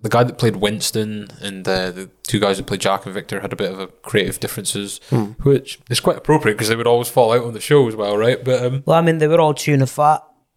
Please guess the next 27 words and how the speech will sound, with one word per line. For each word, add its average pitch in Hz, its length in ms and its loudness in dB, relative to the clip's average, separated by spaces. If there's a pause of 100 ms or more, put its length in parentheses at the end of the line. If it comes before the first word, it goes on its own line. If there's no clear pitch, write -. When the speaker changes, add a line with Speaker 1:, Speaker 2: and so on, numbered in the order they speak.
(100)
Speaker 2:
together, 139 420 4
and 139 240 -2
then 135 180 0
Speaker 1:
Yeah, 147 460 2
yeah, 131 220 -4
yeah. 143 240 -6 (120)
Speaker 2:
I 139 160 4
was 143 180 0
watching, 135 380 2
my 123 140 4
mate 120 220 0
Jamie 123 340 2
showed 123 240 -2
me 120 100 -2
this, 117 320 -2
uh, 117 160 4
nineteen 113 300 -6
ninety-nine 113 880 0 (1200)
stage - 480 0
performance 139 520 0
of 131 60 -2
Still 123 240 0
Game 123 280 2
before 131 340 -2
it 131 80 -2
Speaker 1:
Hmm. 135 60 -6
Speaker 2:
became 131 460 2